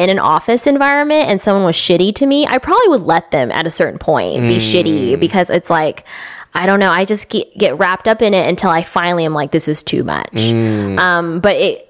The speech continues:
Speaker 1: I, even getting there, I'm like, "How did I even get here?" You know?
Speaker 2: Mm. I think when it comes to work, I have a strong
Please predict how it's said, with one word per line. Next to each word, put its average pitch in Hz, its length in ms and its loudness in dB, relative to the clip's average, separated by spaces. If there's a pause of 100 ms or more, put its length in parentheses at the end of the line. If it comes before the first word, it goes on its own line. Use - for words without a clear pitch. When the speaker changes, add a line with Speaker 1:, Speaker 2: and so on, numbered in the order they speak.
Speaker 1:
I, - 460 -6
even 254 280 2
getting 202 320 2
there, 127 160 -2
I'm 113 80 -4
like, 120 140 -4
"How 208 220 0
did 208 80 0
I 196 40 2
even 175 220 0
get 180 180 -2
here?" - 480 -6
You - 60 -4
know? 120 460 0
Speaker 2:
Mm. 92 340 -6 (340)
I 117 80 0
think 208 280 0
when 131 100 2
it 120 120 0
comes 123 260 -4
to 104 160 0
work, 92 520 2
I 98 180 0
have 123 280 -4
a 90 160 2
strong 87 960 -4